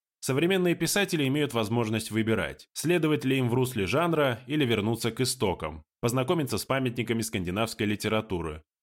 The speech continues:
и попытаться создать на классической основе что-то свое. Многие так и поступают.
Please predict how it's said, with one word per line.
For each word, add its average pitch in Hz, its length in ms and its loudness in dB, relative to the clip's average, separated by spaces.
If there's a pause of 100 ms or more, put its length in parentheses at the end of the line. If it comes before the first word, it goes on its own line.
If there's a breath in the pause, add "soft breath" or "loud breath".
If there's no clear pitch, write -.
(100)
и 135 80 2
попытаться 160 480 0
создать 131 440 0
на 135 180 0
классической 131 680 -2
основе 160 560 0 (120)
что-то 131 360 -4
свое. 92 500 -4 (580)
Многие 160 360 2
так 127 260 -2
и 120 60 -2
поступают. 87 800 -6